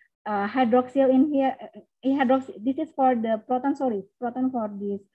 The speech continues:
uh, uh, ethylenic in here, and this is for proton in the, uh, hydroxyl group. So, uh, we can see the proton and carbon. Sometimes we have to do D E P T experiment for, to know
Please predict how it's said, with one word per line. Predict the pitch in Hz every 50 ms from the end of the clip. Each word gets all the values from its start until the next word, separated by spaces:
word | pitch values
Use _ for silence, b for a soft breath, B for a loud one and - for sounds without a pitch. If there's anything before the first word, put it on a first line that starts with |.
| _ _ _ _ _ _ _
uh, | 226 220 214 208 208 208 202 202 202 202 196 196 196 196 - - - 185 214 214 - -
uh, | 220 214 208 208 208 208 202 202 202 208 214
ethylenic | - 226 214 254 233 226 226 233
in | - 233 226 262 269
here, | 269 262 269 269 -
and | 226 214 214
this | 214 214 254 269 262
is | - _
for | 240 233
proton | 240 - 240 233 233 240 - 240 247 254 262 262 262 B B B _ _
in | - 226 220 226
the, | 208 202 196 196 196 190 190 196 - - - _ _ _ - -
uh, | 208 214 208 208 208 208 208 208 208 202 202 214
hydroxyl | 233 254 254 226 233 220 - - 220 208 190 196
group. | 190 190 185 -
So, | _ _ _ 254 277 320 415 - b b b b b b _ _ 254
uh, | 262 254 254 254
we | 254 269
can | 269 302 302 294 294
see | 320 320 262
the | 233
proton | 220 - - 247 254 254 254 285 277
and | 240 240 240 240 -
carbon. | 240 226 220 208 240 269 330
Sometimes | - - 262 254 247 269 269
we | 254 262 285
have | 262 262 262 262 _ _ _ _ _ _ _
to | _ 294 285
do | 233 269 277 285 269 - - _ _ _ 233
D | 254 269 269
E | 254
P | 269 311 302
T | - - 254
experiment | - 233 - _ _ - 240 226 226 214 202 196 208 226 247 247
for, | 240 226 220 220 220 220 - -
to | 294 311
know | 277 254 220 214 226 233 226